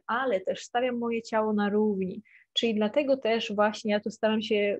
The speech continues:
nie tyle zrównoważyć, co dać dużo więcej uwagi też dla mojego ciała, czyli dla zdrowej diety, dla codziennych treningów, dlatego żeby się nawadniać, nie? I tak już jestem na etapie wypicia. Dzisiaj,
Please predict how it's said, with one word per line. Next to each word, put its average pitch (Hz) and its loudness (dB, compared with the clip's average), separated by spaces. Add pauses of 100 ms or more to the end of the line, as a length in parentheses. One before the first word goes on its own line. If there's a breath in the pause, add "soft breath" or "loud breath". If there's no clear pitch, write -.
(140)
nie 208 0
tyle 247 2
zrównoważyć, 214 0
co 240 -2
dać 247 -2
dużo 269 0
więcej 240 -2
uwagi 220 -2
też 269 0
dla 269 -6
mojego 254 -2 (120)
ciała, 202 -2 (300 soft breath)
czyli 240 -4
dla 214 0
zdrowej 208 4
diety, 233 2
dla 190 -2
codziennych 214 0
treningów, 247 -4 (360 soft breath)
dlatego 208 0
żeby 226 0
się 240 -4
nawadniać, 240 0
nie? 208 -4
I 220 -6
tak 240 4
już 226 -4
jestem 226 0
na 202 -2
etapie 214 -6
wypicia. 214 -8
Dzisiaj, 208 -8